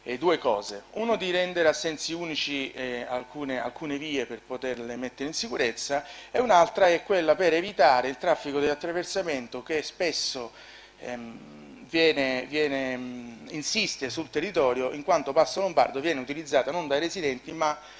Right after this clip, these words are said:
soprattutto da chi, ehm, vuole accorciare i tempi, pensa di accorciare i tempi, poi alla fine a Roma è così, parti, pensi di prendere le scorciatoie, tanto ti,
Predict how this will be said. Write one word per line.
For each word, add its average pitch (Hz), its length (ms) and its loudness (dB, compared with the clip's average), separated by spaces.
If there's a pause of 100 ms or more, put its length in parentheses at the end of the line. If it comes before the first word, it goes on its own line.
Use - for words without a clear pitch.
(300)
soprattutto 156 840 0
da 147 340 8
chi, 160 340 -6
ehm, 117 480 -10 (120)
vuole 135 600 4 (340)
accorciare 147 560 2
i 170 60 -2
tempi, 135 640 -4
pensa 143 380 0
di 113 80 -6
accorciare 131 400 -2
i 135 60 -2
tempi, 143 320 -4
poi 127 280 -2 (240)
alla 123 180 -2
fine 123 320 -6
a 127 80 -10
Roma 123 220 -4
è 110 80 -8
così, 113 340 -10 (480)
parti, 127 460 4
pensi 135 400 -2
di 123 140 -4
prendere 131 340 0
le 123 60 -2
scorciatoie, 131 720 -2
tanto 123 280 -4
ti, 117 240 -12